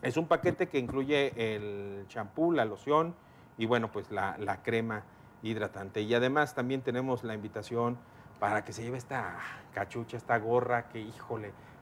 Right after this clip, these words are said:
es toda una verdadera, pues, obra de arte lo que nos ofrece en su frente esta gorra,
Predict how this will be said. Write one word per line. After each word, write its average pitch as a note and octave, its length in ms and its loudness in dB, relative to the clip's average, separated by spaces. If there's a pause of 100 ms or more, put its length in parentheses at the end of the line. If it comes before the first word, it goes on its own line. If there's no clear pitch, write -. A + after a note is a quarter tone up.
es A2+ 300 -2
toda B2 360 6
una A2 280 -6
verdadera, G#2 680 -2 (480)
pues, A2+ 160 0
obra C#3+ 160 4
de A#2+ 100 6
arte C#3 300 2 (240)
lo G#2+ 100 -4
que A2 120 -8
nos G2+ 180 -6
ofrece A#2+ 520 2 (100)
en G2+ 360 -8
su G#2 140 -10
frente A2 300 -6
esta A#2+ 160 0
gorra, B2 320 4